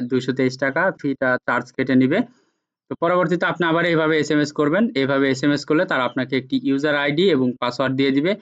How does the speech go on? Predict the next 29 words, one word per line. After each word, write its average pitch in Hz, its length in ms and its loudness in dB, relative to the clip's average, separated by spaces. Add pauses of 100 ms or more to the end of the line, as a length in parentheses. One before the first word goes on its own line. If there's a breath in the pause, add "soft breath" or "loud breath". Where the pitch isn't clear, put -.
(420 soft breath)
ইউজার 180 280 2
আইডি 170 160 0
পাসওয়ার্ড 160 420 -2
দিয়ে 165 100 0
আপনি 160 180 2
এই 151 60 4
লিঙ্কে 143 280 2
ক্লিক 139 260 -2
করে 139 140 0
log 135 200 2
in 139 100 4
করবেন। 151 360 0
log 131 180 2
in 139 120 4
করার 135 260 0
পরে 143 220 0
আপনি 127 220 -2
ওখানে 123 280 0
দেখতে 123 280 -4
পারবেন 139 280 -2 (400)
আপনার 123 260 -10
রোল 131 140 0
নাম্বার, 147 360 0
পদের 135 200 2
নাম, 139 240 4
ছবি, 135 320 2
পরীক্ষার 131 440 -2
তারিখ, 147 280 0
সময়, 147 420 0